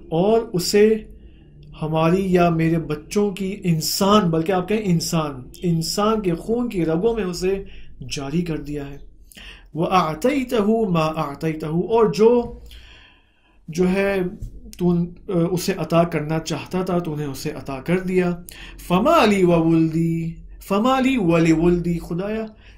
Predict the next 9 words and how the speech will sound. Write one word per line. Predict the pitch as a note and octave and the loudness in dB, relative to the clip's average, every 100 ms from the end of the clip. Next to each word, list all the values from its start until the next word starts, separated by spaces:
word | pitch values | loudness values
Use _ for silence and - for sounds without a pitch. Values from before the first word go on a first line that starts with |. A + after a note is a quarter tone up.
| - | -16
मेरे | C#3 D3+ F3 A#3+ | -4 0 2 2
लिए | G#3+ A3 | 4 2
और | G#3+ F#3 | 2 -2
मेरे | E3+ D#3+ | -4 -4
बच्चों | F3 C#3+ - G3+ G3+ | -4 -6 -8 -6 -4
के | F#3 | -2
लिए | E3+ F3 F3+ - - - - - | 2 2 0 -8 -18 -20 -14 -6
ता | D#3 | -4
क़यामत | D#3+ D#3 D3 D3 E3+ F3+ | -4 -6 -6 -4 -4 -6